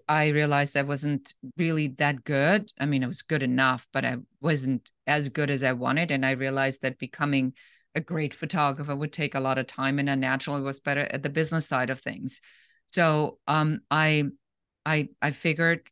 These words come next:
well, if that's the, if that's the thing, then the, the opportunity kind of must be out there. I really never even thought about it. And I ended up being photo editor at Elle magazine in Germany. In, in everybody's book, a pretty decent job,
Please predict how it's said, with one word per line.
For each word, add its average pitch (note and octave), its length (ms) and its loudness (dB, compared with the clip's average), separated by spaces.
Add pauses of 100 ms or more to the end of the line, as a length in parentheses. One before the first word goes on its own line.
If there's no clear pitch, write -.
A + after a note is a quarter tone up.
(200)
well, D#3 280 2
if D3+ 100 -2
that's E3 360 0
the, A#2 260 -4
if D3 160 -6
that's E3 340 0
the E3 140 -4
thing, D#3 500 2
then C#3+ 500 0
the, D#3+ 160 -2
the E3 140 0
opportunity D3+ 920 0
kind E3 220 -4
of D#3 80 -2
must D#3 280 -2
be D3+ 120 -2
out E3+ 160 2
there. C#3+ 140 0
I - 180 -6
really A3+ 280 -2
never F#3+ 220 0
even E3 280 -4
thought E3 280 0
about B2+ 280 0
it. - 140 -8 (520)
And G3 140 4
I G#3+ 60 4
ended G3+ 260 2
up G3 160 2
being G#3 240 6
photo F#3+ 300 0
editor G#3 400 2
at A3 180 2
Elle A3+ 140 2
magazine C3 500 2
in C3 120 2
Germany. C3+ 560 0 (840)
In, F3 160 2 (220)
in F3+ 140 6
everybody's F3+ 500 4
book, G3 240 0
a F3 60 -4
pretty F#3+ 380 0
decent D3 540 -2
job, C#3+ 400 4